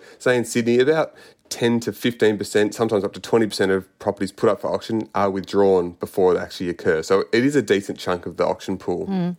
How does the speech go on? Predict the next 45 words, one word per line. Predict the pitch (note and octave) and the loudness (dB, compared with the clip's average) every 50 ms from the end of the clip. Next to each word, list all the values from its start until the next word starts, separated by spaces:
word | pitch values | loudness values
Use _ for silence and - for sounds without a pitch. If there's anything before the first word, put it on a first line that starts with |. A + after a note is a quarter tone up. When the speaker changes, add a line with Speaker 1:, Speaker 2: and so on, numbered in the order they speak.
| _ - | _ -4
Speaker 2:
okay. | G3 F#3+ - G#3+ F#3 F3 _ - - - - - - - - | -4 -2 0 -2 -4 -4 _ -18 -20 -20 -20 -20 -18 -8 -4
Now, | B3+ C4 C4 C4 C4+ C4 B3 C4 - _ _ _ _ _ _ - | 0 2 2 4 2 2 0 -4 -8 _ _ _ _ _ _ -2
it's | - B3 G#3+ - - - - - _ - | -2 -2 -2 -2 -8 -12 -12 -6 _ 0
agents | A#3 B3+ C#4+ C#4 A3+ A#3 A3+ B3 F3+ - - | 2 2 2 0 -2 -2 -2 -4 -4 -4 -2
who | B3 | -2
are | A3+ | 0
reporting | A3 G#3+ G3 - - - G3+ G3 F#3 - G3 F3+ | 0 -2 -6 -6 -2 0 0 0 0 -2 -4 -4
those | F3 E3+ - | -4 -4 -4
results, | G3+ E3+ - F3 D#3 - - - | -6 -2 0 0 0 0 -2 -2
aren't | F#3 E3 - | -2 -2 -2
they? | D#3 D#3 D#3 | -2 -4 -4
So | - - G#3 F3+ F3 | -2 0 0 2 2
our | - F3 G3 G3 F#3+ F#3 | 2 2 2 2 2 0
data | - G3+ G3+ G3+ G3+ G3 | 0 0 0 0 0 -4
team | F#3 - G#3+ G#3 G3+ G3 F#3+ F#3 F3+ F3 | -6 -6 -6 -4 -2 -2 -2 -4 -4 -4
will | F3 E3+ | -4 -6
call | - - - F3+ E3+ E3+ | -6 -2 0 0 0 0
agents | - G3 G#3+ G3 - A3 G#3+ - - | 0 0 0 -2 -4 -8 -10 -8 -8
and | F#3 | -4
agents | - E3+ F3+ E3+ - F#3 E3+ - | -2 -2 -2 -2 -2 -6 -6 -4
also | - F3 F3 E3+ - - F#3 D#3+ D#3+ D#3 D#3+ D#3 D3+ - _ - | -4 -4 -4 -4 -4 -2 0 0 2 0 -2 -4 -6 -12 _ -8
commit | - G#3 G3+ - - | -4 -2 -2 -2 0
their | - F#3 E3+ | 0 0 0
results | F3 E3 - F3+ E3 - - - | 0 0 0 0 0 -2 -4 -6
to | - F3 | -2 0
us. | E3+ E3+ F#3 - - | 0 0 0 -2 -2
Is | G3+ | -2
that | A#3 G3 - - | -2 -2 0 0
right? | F3 F3 G3+ - | 0 2 2 2
Speaker 1:
Mm-hmm. | G3+ C#3 | 0 0
Speaker 2:
It | C#3+ | -2
sort | - G#3 | -2 -4
of | G3 | -2
goes | - E3+ E3+ - | -2 -2 -2 0
both | - F3 E3+ E3+ - | 0 -2 -2 0 0
ways? | E3+ E3+ F3+ A3+ D#4 | 0 0 0 0 0
Speaker 1:
That's | - - - - | 0 0 0 2
right. | C3+ A2+ G2+ G2 - | 2 2 2 0 0
So, | - A2+ | 0 0
yeah, | A2+ A2 G2 - A#2+ A#2 A2 | 0 0 -2 -2 2 4 4
we | G#2+ | 4
have | A2+ A#2+ A2+ | 4 2 0
a | G#2 | 0
collections | - - C3 A#2+ - - B2 A2+ - | 0 0 -2 -2 -2 -6 -10 -10 -6
team, | - C3 A#2+ A#2 A#2+ A#2+ A#2 A#2 | -2 0 2 2 2 2 0 -2